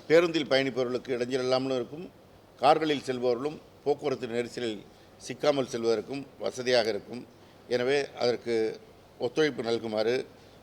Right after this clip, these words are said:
அவர்களிடத்தில் வேண்டப்படுகிறது. இந்த பேருந்துகளுடைய இயக்கம் குறித்து அறிந்து கொள்வதற்கு,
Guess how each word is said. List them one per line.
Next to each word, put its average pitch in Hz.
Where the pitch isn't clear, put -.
அவர்களிடத்தில் 117
வேண்டப்படுகிறது. 107
இந்த 143
பேருந்துகளுடைய 156
இயக்கம் 147
குறித்து 127
அறிந்து 131
கொள்வதற்கு, 123